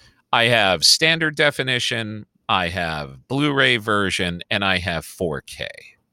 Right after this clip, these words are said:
Now, granted, in my library, I have, like, three hundred movies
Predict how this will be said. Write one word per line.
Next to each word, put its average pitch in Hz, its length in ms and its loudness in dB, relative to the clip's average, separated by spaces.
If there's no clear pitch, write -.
Now, 120 160 4
granted, 147 420 4
in 117 100 4
my 120 200 4
library, 135 460 4
I 113 40 6
have, 120 160 2
like, 113 200 2
three 127 260 -2
hundred 113 480 -2
movies 67 680 -4